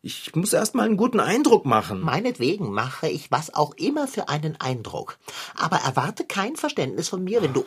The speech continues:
Speaker 2: ohne Mutzbraten zurückkommst.
Speaker 1: Ich hab doch gesagt, ich bring dir welchen mit.
Speaker 2: Wo, wo willst du denn hin?
Speaker 1: Na ja, <laughs> na, zu den Neuen rüber. Mutz essen.
Speaker 2: Das kannst du nicht.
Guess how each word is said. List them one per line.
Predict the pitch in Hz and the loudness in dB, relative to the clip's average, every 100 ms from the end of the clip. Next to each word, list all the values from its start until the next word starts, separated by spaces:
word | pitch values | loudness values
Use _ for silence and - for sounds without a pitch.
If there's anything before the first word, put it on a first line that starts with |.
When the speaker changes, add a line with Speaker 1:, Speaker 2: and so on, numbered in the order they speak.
| - | 2
Speaker 2:
ohne | 185 311 247 | 2 4 2
Mutzbraten | 311 - - 123 110 120 | 0 -2 -2 2 2 0
zurückkommst. | - 107 101 104 90 - | -2 -2 -2 -6 -8 -6
Speaker 1:
Ich | - 135 | -2 0
hab | |
doch | 160 - | 2 4
gesagt, | 131 104 127 | 4 4 2
ich | 143 | 0
bring | - 113 | 2 2
dir | 104 | 4
welchen | 95 92 98 | 2 0 -2
mit. | 87 80 - - - 320 - _ _ - | -4 -6 -10 -8 -4 -4 -6 _ _ -4
Speaker 2:
Wo, | 165 175 _ | -2 -2 _
wo | 175 190 | 2 6
willst | 208 277 294 | 4 4 2
du | |
denn | 165 131 | 4 4
hin? | 117 220 370 262 87 - _ _ - - - | 4 2 2 0 -6 -16 _ _ -20 -20 -6
Speaker 1:
Na | 101 | -4
ja, | 131 - - - | -2 -4 0 4
<laughs> | 196 180 165 - - - | 4 4 -2 -4 -12 0
na, | 139 139 139 - | 2 4 2 0
zu | 151 | 2
den | 143 | 4
Neuen | 156 311 349 | 6 6 6
rüber. | 202 175 131 98 - - | 8 8 6 2 -2 2
Mutz | 202 370 - | 6 6 4
essen. | 220 147 123 98 _ - | 2 2 2 -2 _ -6
Speaker 2:
Das | 147 - | -4 -4
kannst | - 107 107 - | -6 -6 -6 -6
du | 330 | -4
nicht. | 285 110 - - | -4 -8 -12 -20